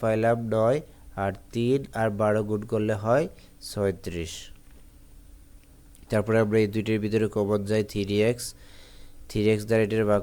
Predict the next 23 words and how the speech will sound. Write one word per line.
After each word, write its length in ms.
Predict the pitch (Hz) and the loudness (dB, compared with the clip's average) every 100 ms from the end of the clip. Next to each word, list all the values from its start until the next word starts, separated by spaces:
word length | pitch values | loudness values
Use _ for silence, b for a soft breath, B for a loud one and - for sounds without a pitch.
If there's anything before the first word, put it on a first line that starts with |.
| 107 | 0
করলে 260 | 107 107 110 107 | 0 2 0 -2
থাকে 220 | 107 104 107 104 | -4 -2 -4 -2
থ্রি 280 | 101 101 104 117 | -4 0 0 0
এক্স, 140 | 127 - b b b - - | -2 -8 b b b -10 -2
আর 120 | 95 95 92 98 | 0 0 0 2
বারো 320 | 98 104 110 104 104 | 4 4 4 2 0
এক্স 180 | - - - - 117 110 | -2 -10 -12 -10 -6 0
রে 140 | 113 123 123 | 0 0 -2
থ্রি 200 | 107 104 | 0 0
এক্স 100 | 101 | 0
দ্বারা 160 | 107 107 101 | 0 0 0
ভাগ 100 | 101 110 | -2 -2
করলে 200 | 110 110 | -2 -2
হয় 280 | 117 147 196 b b b - | 0 -2 -2 b b b -20
ফোর, 260 | - 95 87 | -6 -2 -2
আহ, 840 | 82 - - - - - - 101 98 98 | -6 -14 -20 -20 -20 -20 -12 -6 -4 0
মাইনাস 260 | 101 104 110 | 0 0 -2
আর 80 | 107 | 0
মাইনাস 260 | 107 110 107 107 | 2 2 -2 -2
আবার 160 | 107 101 - | -2 -2 -2
প্লাস, 320 | 101 104 127 - 101 | 0 2 0 -4 -4
এই 60 | 101 | -4
দুইটির 280 | 104 98 107 | -4 -2 -2